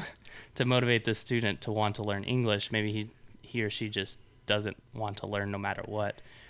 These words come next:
But all but that one student said that playing games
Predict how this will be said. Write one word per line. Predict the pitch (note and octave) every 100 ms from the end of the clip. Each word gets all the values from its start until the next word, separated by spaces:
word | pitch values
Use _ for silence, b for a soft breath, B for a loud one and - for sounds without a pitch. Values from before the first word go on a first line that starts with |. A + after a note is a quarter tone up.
| b b
But | A2 G#2 - - - - -
all | A2+ B2
but | B2+ A2+ -
that | A2+ F#2+
one | A#2+ A#2+
student | G#2+ - D#3+ B2 G#2 - -
said | - A#2 A2
that | G2+ - - - - - -
playing | C3+ A#2+
games | A2 A2 G#2+ - -